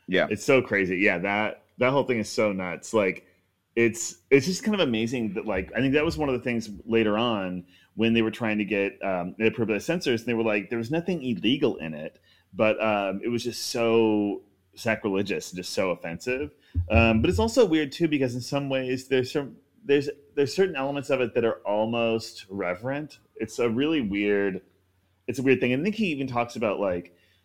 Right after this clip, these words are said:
Speaker 2: uh, you know, he was really influenced by, like, Pasolini, who was a big influence on, on him anyhow, but, like, uh, things like The Gospel According to Saint Matthew and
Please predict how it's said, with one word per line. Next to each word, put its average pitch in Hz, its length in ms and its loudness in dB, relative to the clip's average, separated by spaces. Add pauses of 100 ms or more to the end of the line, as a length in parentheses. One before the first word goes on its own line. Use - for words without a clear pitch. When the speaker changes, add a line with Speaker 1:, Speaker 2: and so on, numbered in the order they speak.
(420)
Speaker 2:
uh, 101 280 0
you 113 120 4
know, 113 40 0
he 123 100 4
was 117 120 0 (120)
really 113 220 2
influenced 101 340 -4
by, 101 80 0
like, 90 200 -4
Pasolini, 151 720 -2
who 135 80 0
was 113 140 -2
a 117 60 0
big 104 200 0
influence 98 360 -4
on, 90 240 -10
on 92 160 -6
him 90 160 -6
anyhow, 101 380 -4
but, 82 160 -10
like, 87 360 -6
uh, 80 280 -6 (400)
things 117 180 0
like 107 140 0
The 113 80 0
Gospel 101 380 -2
According 95 280 -4
to 90 60 -8
Saint 87 240 -8
Matthew 87 800 -4
and 78 180 -10